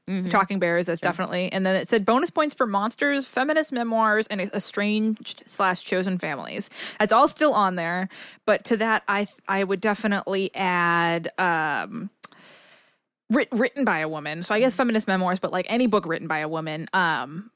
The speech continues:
Speaker 2: Shit Your Pants Horror, definitely.
Speaker 1: Mm-hmm.
Speaker 2: Um, Why Dunnits. If,
Speaker 1: Yes.
Speaker 2: like, if I pick up a book, back of the book and it's like, s-,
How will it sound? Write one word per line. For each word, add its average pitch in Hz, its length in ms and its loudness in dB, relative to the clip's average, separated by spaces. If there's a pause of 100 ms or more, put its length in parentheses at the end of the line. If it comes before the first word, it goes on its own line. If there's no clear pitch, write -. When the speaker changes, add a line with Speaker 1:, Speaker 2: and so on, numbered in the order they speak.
Speaker 2:
Shit - 160 -2
Your 269 100 -2
Pants 247 240 2
Horror, 202 340 4
definitely. 170 720 -4
Speaker 1:
Mm-hmm. 190 440 -4
Speaker 2:
Um, 170 520 0 (760)
Why 208 320 6
Dunnits. - 720 -4 (320)
If, 208 80 2
Speaker 1:
Yes. 160 260 -2 (100)
Speaker 2:
like, 185 300 2
if 202 120 0
I 233 100 6
pick 294 180 2
up 262 100 2
a 240 40 4
book, 220 280 0
back 202 160 0
of 226 60 0
the 202 60 2
book 190 180 2
and 196 80 0
it's 180 140 -2
like, 165 260 -4 (360)
s-, - 120 -12